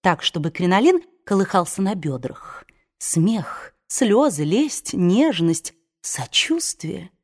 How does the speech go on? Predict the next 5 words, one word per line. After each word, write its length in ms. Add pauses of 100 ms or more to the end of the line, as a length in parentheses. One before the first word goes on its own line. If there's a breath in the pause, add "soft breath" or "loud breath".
(340)
Господи, 1000 (400)
сколько 800
их, 540
этих 320
уловок, 680